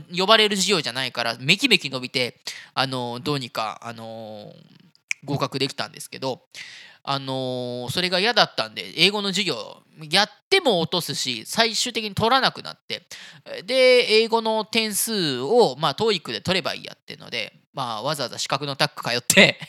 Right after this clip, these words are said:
<laughs> ね、最後のその半年は、あの、その資格の点数が足りなかっ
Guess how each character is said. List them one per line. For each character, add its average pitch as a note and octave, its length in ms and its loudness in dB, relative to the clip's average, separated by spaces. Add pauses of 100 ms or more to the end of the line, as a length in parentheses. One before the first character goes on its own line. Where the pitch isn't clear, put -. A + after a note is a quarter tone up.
(140)
<laughs> - 240 -12
ね、 F#3+ 240 4 (200)
最 C#4 260 4
後 G#3 140 0
の A2+ 340 -4 (220)
そ - 160 -6
の D3 100 -6
半 F#3+ 260 0
年 G#3+ 260 0
は、 A3+ 360 4 (420)
あ D#3+ 120 -2
の、 C#3+ 180 -4
そ D#3 140 -6
の C3+ 120 -4
資 - 120 2
格 B3+ 260 6
の A#3+ 140 2
点 A#3+ 280 4
数 B3 240 2
が A#3 160 4
足 G3+ 120 6
り G#3+ 100 8
な G#3+ 120 4
か G#3+ 100 6
っ - 100 2